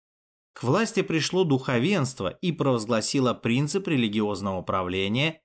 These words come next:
вилаят-е-факих. Авторитарным правителям в арабских странах была показана альтернатива – революция в исламских тонах. Реакция международного сообщества была весьма негативной.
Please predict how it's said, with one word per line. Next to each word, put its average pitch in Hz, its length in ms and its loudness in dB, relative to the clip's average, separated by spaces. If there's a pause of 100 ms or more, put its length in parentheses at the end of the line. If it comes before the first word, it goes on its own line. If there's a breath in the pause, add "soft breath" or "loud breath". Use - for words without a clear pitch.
(120)
вилаят-е-факих. 123 1700 0 (380)
Авторитарным 131 800 0
правителям 113 560 0
в 101 40 2
арабских 120 440 -2
странах 160 440 -2
была 170 280 0
показана 180 520 0
альтернатива – 135 920 -2 (320)
революция 135 680 2
в 151 60 2
исламских 107 560 -2
тонах. 147 460 -2 (800)
Реакция 220 440 0
международного 180 720 2
сообщества 156 680 -2
была 104 240 -2
весьма 147 340 -2
негативной. 135 720 -2